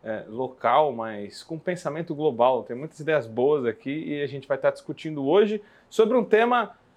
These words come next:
difícil, complicado, mas que deve ser abordado. Política e martírio, o papel da morte na política. É, desmistificar um pouco uma série de preconceitos que a gente tem. Mas antes disso, eu queria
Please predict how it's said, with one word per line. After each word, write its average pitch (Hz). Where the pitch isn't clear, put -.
difícil, 254
complicado, 208
mas 214
que 196
deve 220
ser 226
abordado. 190
Política 262
e 220
martírio, 214
o 139
papel 214
da 247
morte 214
na 180
política. 135
É, 175
desmistificar 254
um 277
pouco 208
uma 190
série 202
de 170
preconceitos 196
que 196
a 175
gente 170
tem. 185
Mas 208
antes 277
disso, 233
eu 254
queria 233